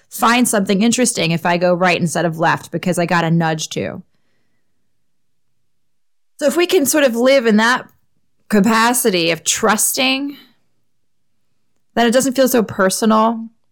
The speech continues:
and it doesn't feel so difficult. And we'll get <laughs> there. Like I said, we'll get there. We'll get to that beautiful perspective of trust. But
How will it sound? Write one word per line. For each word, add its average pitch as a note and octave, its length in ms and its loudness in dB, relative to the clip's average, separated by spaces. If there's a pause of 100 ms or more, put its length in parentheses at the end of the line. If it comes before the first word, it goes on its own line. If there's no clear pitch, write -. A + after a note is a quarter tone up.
(380)
and G3+ 140 2
it G3 60 0
doesn't G#3 240 2
feel G#3+ 220 0
so F3+ 360 2 (100)
difficult. C#3+ 920 -4 (1600)
And B3 140 4
we'll D#4+ 120 4
get A#3+ 200 2
<laughs> - 0 -
there. C#4 320 2 (340)
Like - 120 -8
I G3+ 60 0
said, F#3+ 240 0
we'll A3+ 100 2
get C#4 280 -4
there. D3+ 180 0
We'll E3+ 100 0
get - 180 -2
to A#3 80 -2
that - 260 -2 (140)
beautiful F#3+ 400 0
perspective E3 640 -4
of D3 120 -8
trust. D#3 520 -2 (400)
But - 380 2